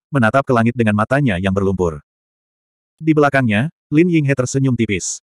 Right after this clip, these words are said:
Dia tampak agak santai. "Jadi tetua agung juga membuat kesalahan. Meskipun sayang sekali aku tidak bisa berpartisipasi dalam aliansi sekte bela diri,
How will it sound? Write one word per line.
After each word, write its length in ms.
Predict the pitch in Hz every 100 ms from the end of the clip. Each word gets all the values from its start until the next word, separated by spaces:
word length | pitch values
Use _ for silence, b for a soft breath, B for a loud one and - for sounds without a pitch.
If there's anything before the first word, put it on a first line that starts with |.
| _ -
Dia 240 | 151 160
tampak 320 | 151 143 143
agak 240 | 139 131 123
santai. 480 | 127 110 87 76 _ _ _ _ _
"Jadi 320 | 147 147 160 160
tetua 320 | 143 135 131
agung 160 | 127
juga 240 | 123 123 123
membuat 320 | 117 123 131
kesalahan. 480 | 117 107 92 85 76 - _ _ _ _ _
Meskipun 400 | 143 - 151 170
sayang 240 | 151 139 139
sekali 240 | 127 131
aku 160 | 123 139
tidak 240 | 127 113
bisa 160 | 117 123
berpartisipasi 640 | 117 110 117 123 113 139
dalam 160 | 110 101
aliansi 400 | 104 113 127 -
sekte 240 | 131 127
bela 240 | 120 139
diri, 240 | 131 113